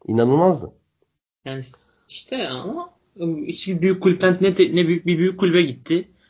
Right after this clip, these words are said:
Speaker 2: ne teklif geldi. En son Sparta Prag'a gitti yani ve Galatasaray taraftarları çok mutlu oldu arkasından gitti diye.
Speaker 1: Aynen
Speaker 2: Çok
Speaker 1: öyle.
Speaker 2: abartmamak gerekiyor. Biraz sakin olmak lazım.
Speaker 1: Aynen öyle abi. Ee, Başakşehir, e, otuz dört puanla liderliğini devam ettiriyor.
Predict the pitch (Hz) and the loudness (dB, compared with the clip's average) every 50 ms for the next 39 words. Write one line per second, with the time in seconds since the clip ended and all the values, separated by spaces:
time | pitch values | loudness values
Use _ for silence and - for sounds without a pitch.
0 | _ _ - 160 156 - 180 165 151 - 170 180 180 - - 147 123 110 113 135 | _ _ -10 -8 -4 2 2 2 2 0 -6 -6 -6 -4 -2 -2 0 0 0 0
1 | 160 165 135 170 160 151 - 160 160 - - - 165 160 151 - 165 - - 160 | -2 -2 0 -2 -2 -2 -2 -4 -4 -4 -4 -2 -2 -2 0 -2 -4 -2 -2 -2
2 | 143 127 117 107 107 - - 127 123 127 139 156 156 160 143 151 147 147 131 151 | 0 -2 -2 -6 -10 -10 -8 -6 -6 -6 -4 -2 -2 -2 0 0 -2 -2 -2 -2
3 | 139 127 120 131 120 117 - 123 120 123 127 123 139 147 139 143 143 - - 156 | -4 -4 -2 -4 -4 -4 -2 -2 -2 -2 -2 -2 -4 -4 -2 -2 -2 0 0 0
4 | 151 143 _ - 120 123 - 127 127 135 127 120 120 117 117 117 117 - - 113 | 0 0 _ -8 -10 -8 -8 -6 -4 -2 -2 -2 -2 -2 -4 -8 -12 -14 -10 -6
5 | 117 113 113 117 _ _ _ _ _ _ _ _ _ 117 113 110 113 120 127 123 | -6 -6 -6 -8 _ _ _ _ _ _ _ _ _ -14 -12 -10 -8 -6 -6 -6
6 | - 143 139 185 214 - - 202 170 151 135 123 143 127 127 123 135 135 127 135 | -8 -8 -6 -6 -6 -6 -4 -4 -4 -4 -2 0 0 -2 0 0 -2 -2 -2 -2
7 | 139 135 - - 147 139 143 - 185 185 165 139 127 123 123 135 127 123 120 127 | -4 -4 -4 -4 -4 -4 -2 -2 -4 -4 -2 -4 -4 -6 -6 -8 -8 -8 -8 -10
8 | 127 - _ _ _ _ _ _ _ _ _ _ _ _ _ _ _ _ - 110 | -12 -16 _ _ _ _ _ _ _ _ _ _ _ _ _ _ _ _ -12 -10
9 | 110 104 104 113 113 113 110 101 98 90 87 80 - - _ _ _ _ _ _ | -8 -6 -6 -4 -2 -2 -2 -2 -4 -6 -8 -10 -14 -20 _ _ _ _ _ _
10 | _ _ _ - - 104 104 101 104 101 101 101 101 98 98 98 110 123 123 127 | _ _ _ -2 0 2 4 4 4 4 2 2 2 0 0 2 2 0 2 4
11 | 180 180 160 - 180 165 160 160 156 - - _ _ _ _ _ _ _ - - | 2 2 4 4 4 4 4 4 0 -4 -10 _ _ _ _ _ _ _ -20 -20
12 | 107 98 101 110 110 110 104 117 131 127 123 123 127 139 127 - 131 123 160 170 | -20 -18 -18 -16 -16 -8 0 2 4 6 6 6 4 4 2 2 2 2 2 2
13 | 165 - 165 151 151 160 156 151 147 139 139 147 151 151 147 143 143 156 165 165 | 2 2 2 4 4 2 2 0 0 2 4 4 4 4 4 4 4 4 4 2
14 | 151 - - - 127 131 156 190 | 0 -2 -4 -8 -8 -6 -6 -8